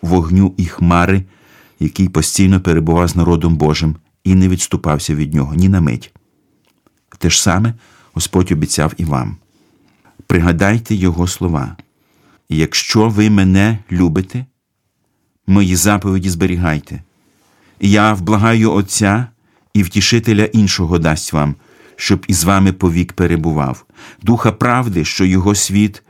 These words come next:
прийняти не може, бо не бачить його та не знає його. Його знаєте ви,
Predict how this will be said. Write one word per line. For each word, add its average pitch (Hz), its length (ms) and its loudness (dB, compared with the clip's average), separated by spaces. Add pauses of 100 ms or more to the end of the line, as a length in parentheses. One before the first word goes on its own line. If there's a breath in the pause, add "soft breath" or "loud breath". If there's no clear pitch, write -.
прийняти 95 520 2
не 101 120 4
може, 90 420 0 (460 soft breath)
бо 104 160 2
не 101 140 4
бачить 92 500 -2
його 80 280 -2
та 98 180 0
не 104 120 2
знає 98 440 0
його. 71 380 -8 (520 soft breath)
Його 92 320 2
знаєте 92 580 2
ви, 95 360 -2